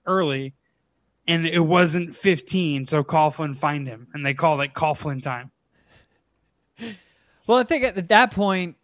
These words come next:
Speaker 2: it's just, that's the time. If you have to be there fifteen minutes before the meeting starts,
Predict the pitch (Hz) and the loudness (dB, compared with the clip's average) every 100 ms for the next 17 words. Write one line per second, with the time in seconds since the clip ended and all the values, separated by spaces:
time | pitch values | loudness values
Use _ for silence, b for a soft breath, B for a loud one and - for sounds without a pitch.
0 | _ 185 165 - 185 185 180 160 - - | _ -4 -4 -6 -2 2 2 0 -10 -18
1 | - _ _ _ _ _ _ _ - 208 | -20 _ _ _ _ _ _ _ 2 2
2 | - 151 214 220 120 120 _ _ _ _ | 0 -2 0 0 -2 -10 _ _ _ _
3 | _ _ _ - 175 220 247 185 160 208 | _ _ _ -6 -2 2 2 0 0 0
4 | 214 180 160 156 139 208 - 196 180 185 | 2 4 2 0 -2 -2 -2 -2 -2 -2
5 | 190 147 147 165 156 147 190 208 156 147 | -4 -6 -6 0 0 0 0 -2 -4 -4
6 | 135 131 - | -4 -4 -10